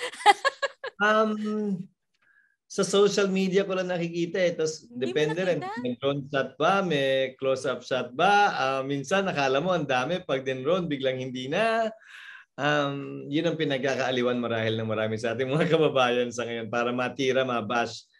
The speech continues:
Speaker 1: yung mga kaibigan nilang sumusuporta sa kandidatong hindi kandidato nila.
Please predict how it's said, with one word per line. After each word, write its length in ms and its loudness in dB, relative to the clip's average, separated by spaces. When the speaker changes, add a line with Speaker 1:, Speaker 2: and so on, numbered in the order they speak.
Speaker 1:
yung 160 -2
mga 160 0
kaibigan 400 0
nilang 220 -2
sumusuporta 680 -4
sa 80 -2
kandidatong 560 -2
hindi 320 -4
kandidato 480 -2
nila. 240 -6